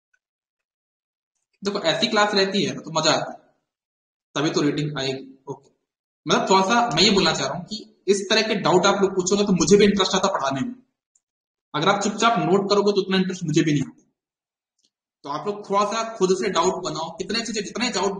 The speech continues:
डाउट बनाओगे ना, मैं आपको क्लियर बता रहा हूँ, जितने डाउट बनाओगे उतनी कम आपको रिवीजन करने में प्रॉब्लम है, है ना? तो डाउट बनाना सीखो, है ना? जो डाउट बनते हो तो ठीक है, डाउट बनाना सीखो। चलो, इतना क्लियर, तो अपन आगे बढ़ते हैं। अभी यहाँ पे हमारे पास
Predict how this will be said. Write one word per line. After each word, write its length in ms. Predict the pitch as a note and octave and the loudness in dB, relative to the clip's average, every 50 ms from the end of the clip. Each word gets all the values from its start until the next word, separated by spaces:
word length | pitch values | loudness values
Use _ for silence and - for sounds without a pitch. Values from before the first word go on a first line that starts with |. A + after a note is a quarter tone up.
| D3+ - | -8 -4
डाउट 200 | D#3 D#3 G3 F#3+ F#3+ - | -2 0 0 0 -2 -4
बनाओगे 300 | D#3 D3+ D#3 - - - | -6 -6 -8 -8 -10 -14
ना, 80 | C#3+ C#3+ | -18 -14
मैं 120 | D3+ E3+ F#3 | -8 -6 -6
आपको 140 | F3+ - F#3+ | -6 -8 -8
क्लियर 240 | - F#3 F3 F3+ - | -4 -2 -2 -2 -2
बता 160 | D3 - B2+ | -6 -10 -12
रहा 80 | A#2+ A#2+ | -16 -16
हूँ, 80 | - _ _ _ _ _ _ _ _ _ _ - | -20 _ _ _ _ _ _ _ _ _ _ -16
जितने 280 | D3+ D3+ G3 G#3 B3 A3 | -14 -10 -6 -6 -6 -2
डाउट 280 | G3 F#3 F#3 G3 F3+ D#3 | -2 0 0 0 -2 -4
बनाओगे 400 | D3+ D3 C#3+ C#3+ D3 - G3+ G#3 - - | -4 -4 -4 -6 -6 -6 -6 -6 -4 -6
उतनी 240 | F3+ F3+ F#3+ G#3+ A3+ A#3 A3 - - _ | -4 -4 -4 -4 -4 -6 -8 -10 -14 _
कम 160 | - A#3 A#3 G#3+ | -4 -4 -2 -2
आपको 260 | G3 - - - A3 | -2 -4 -4 -4 -4
रिवीजन 300 | F#3 F3 E3+ F3 F#3 F3 | -4 -2 -2 -4 -4 -6
करने 160 | F3 - E3+ F3 | -6 -8 -10 -10
में 100 | F3+ - | -12 -10
प्रॉब्लम 300 | C#3+ C3+ C3+ C3+ B2+ B2 | -8 -10 -8 -8 -10 -12
है, 120 | - - _ _ _ _ _ _ _ _ _ _ _ _ _ _ _ _ _ _ _ _ _ _ | -16 -20 _ _ _ _ _ _ _ _ _ _ _ _ _ _ _ _ _ _ _ _ _ _
है 60 | D#3+ | -12
ना? 80 | G3+ A#3 - - | -12 -12 -12 -10
तो 80 | F#3 D#3 D3 - | -12 -12 -8 -6
डाउट 220 | C#3 D#3 G3 G#3 - - - - - C#3+ C#3 | -2 -2 -2 -2 -2 -4 -10 -14 -18 -12 -8
बनाना 300 | D3+ D3+ D#3+ E3 F#3+ G3+ G3 | -6 -4 -2 -2 -2 -4 -4
सीखो, 300 | - D#3 - - - C3 - - _ _ _ _ _ _ _ _ _ | -6 -10 -10 -10 -12 -14 -14 -14 _ _ _ _ _ _ _ _ _
है 60 | C#3 | -14
ना? 60 | F#3 F#3+ - | -14 -14 -12
जो 120 | D3 D#3 D#3 D3+ | -10 -10 -10 -8
डाउट 280 | C#3+ C#3 E3 F3 - - | -8 -8 -6 -8 -8 -8
बनते 200 | D3+ D3+ D3+ F#3 | -10 -8 -6 -8
हो 80 | F#3 | -8
तो 60 | F#3 - | -8 -10
ठीक 200 | - F3+ F3+ G3+ | -10 -12 -12 -12
है, 60 | - - _ _ - - - - | -16 -16 _ _ -20 -20 -20 -14
डाउट 220 | C#3 D3 D#3+ F3+ - | -10 -8 -8 -6 -8
बनाना 220 | D3 C#3 C#3 C#3+ C#3 | -8 -10 -12 -12 -14
सीखो। 320 | C#3 A#2+ - _ A#2+ - _ _ _ _ _ _ _ _ _ _ _ _ _ _ _ _ _ _ _ _ _ _ _ _ _ _ _ _ _ _ _ _ - | -16 -18 -20 _ -20 -20 _ _ _ _ _ _ _ _ _ _ _ _ _ _ _ _ _ _ _ _ _ _ _ _ _ _ _ _ _ _ _ _ -10
चलो, 260 | E3+ C#3 B2+ B2 - - | -8 -8 -8 -10 -10 -10
इतना 160 | E3+ E3 F3 F3+ | -8 -8 -8 -8
क्लियर, 200 | - E3+ E3 G3 | -8 -8 -8 -6
तो 80 | A3 E3+ | -6 -8
अपन 120 | - D#3+ | -8 -8
आगे 180 | C#3+ C#3 D3 D3+ | -8 -6 -6 -8
बढ़ते 240 | D3 C3+ D3 C#3+ C#3 | -8 -8 -12 -14 -14
हैं। 40 | |
अभी 100 | - C3+ | -14 -14
यहाँ 140 | C3 B2+ B2+ - | -14 -14 -16 -20
पे 80 | - - _ _ _ | -20 -20 _ _ _
हमारे 260 | - - F#3 F3+ G3+ G3+ | -12 -8 -6 -6 -6 -6
पास 140 | G3+ G#3 | -6 -6